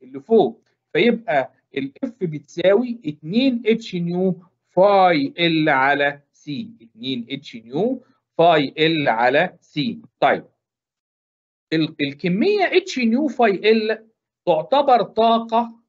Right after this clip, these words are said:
على زمن، لأن قلنا الفاي ال تعتبر مقلوب زمن، وطاقة على زمن احنا كنا درسناها قبل كده على إنها باور، يعني قدرة، فنقدر، آه، نقول إن المقدار،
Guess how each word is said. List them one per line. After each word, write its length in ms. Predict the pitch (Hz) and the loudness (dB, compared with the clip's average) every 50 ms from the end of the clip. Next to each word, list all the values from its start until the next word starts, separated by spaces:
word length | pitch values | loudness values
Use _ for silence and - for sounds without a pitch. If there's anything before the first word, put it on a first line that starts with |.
| _ | _
على 400 | _ - 107 117 123 143 165 185 | _ -10 -6 -4 -2 0 0 0
زمن، 440 | 180 180 240 247 233 202 196 - - - | 2 2 2 2 2 0 -2 -4 -8 -12
لأن 280 | 135 131 131 139 135 135 | -12 -10 -10 -8 -8 -8
قلنا 300 | 135 - 165 175 170 156 | -8 -6 -6 -4 -2 -2
الفاي 480 | 139 135 - - 156 156 135 - 165 185 | -4 -2 0 0 0 0 0 0 -2 0
ال 200 | 214 220 220 220 | 0 0 -2 -2
تعتبر 420 | 196 147 123 - 135 143 165 165 | -2 -4 -4 -4 -4 -2 -2 -2
مقلوب 400 | 175 190 190 190 226 240 247 226 | -2 -2 -2 -2 -2 -2 -2 0
زمن، 400 | 208 254 254 233 214 196 190 190 - _ _ _ _ _ _ | 2 2 2 2 2 0 -4 -6 -10 _ _ _ _ _ _
وطاقة 560 | - 156 165 160 165 - 285 381 - - - | -4 -2 -2 0 2 2 2 2 2 0 -2
على 300 | 320 294 - - 220 208 | -2 0 0 0 0 -2
زمن 420 | 190 175 220 220 220 240 247 240 - | -2 0 -2 0 0 -2 -4 -6 -10
احنا 200 | 180 - 175 170 | -12 -10 -8 -10
كنا 280 | - - 277 277 254 | -8 -8 -6 -4 -2
درسناها 540 | 220 196 196 180 165 - - 208 202 190 - | -2 0 0 -2 -2 -4 -6 -4 -4 -4 -4
قبل 160 | 170 156 151 | -4 -6 -8
كده 360 | 147 - - 175 180 208 202 - - - _ _ | -6 -4 -4 -2 -2 -2 -4 -4 -10 -20 _ _
على 240 | - - 123 127 131 | -14 -8 -4 -2 -2
إنها 420 | 208 - 151 160 175 185 185 196 214 | -2 -2 -2 -4 -2 -2 0 0 2
باور، 500 | 208 254 254 240 226 214 202 202 208 - _ _ _ _ _ | 4 4 6 6 6 6 4 2 -2 -8 _ _ _ _ _
يعني 360 | 110 113 120 123 127 135 165 | -6 -6 -4 -4 -4 -4 -4
قدرة، 580 | 196 196 - 269 269 226 185 180 190 190 190 - _ _ _ _ _ - | -4 0 0 0 2 2 2 2 2 2 0 -4 _ _ _ _ _ -4
فنقدر، 720 | 156 180 254 370 370 285 233 233 247 240 233 190 151 - - _ _ _ _ _ - | -2 0 0 0 -2 -2 2 2 4 4 4 2 -2 -6 -10 _ _ _ _ _ -4
آه، 420 | 147 147 139 135 131 127 117 127 139 | -2 0 2 2 0 0 -2 -4 -6
نقول 640 | 139 147 165 165 220 247 285 302 277 240 233 - 170 | -8 -8 -8 -4 -2 0 2 2 2 0 -2 -4 -4
إن 220 | 170 165 156 151 | -2 -2 -2 -2
المقدار، 800 | 151 147 147 147 139 - 147 151 220 269 285 269 226 175 139 | -4 -4 -4 -6 -8 -6 0 2 4 4 6 4 4 2 -2